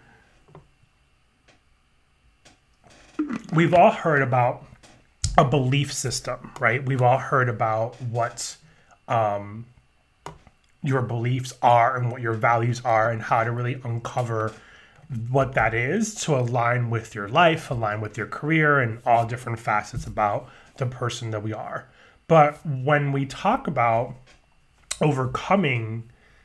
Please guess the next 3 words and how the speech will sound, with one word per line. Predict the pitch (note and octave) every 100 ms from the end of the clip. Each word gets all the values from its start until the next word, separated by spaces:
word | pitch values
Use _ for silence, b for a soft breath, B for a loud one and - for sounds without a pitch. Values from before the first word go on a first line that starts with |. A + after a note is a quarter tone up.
| b b -
some | - E3+ C#3+ C#3 C#3+ E3+ B2+
boundaries | C3 D#3 G3+ C#3 A#2 A2+ D3 - -
or | A#2+ C3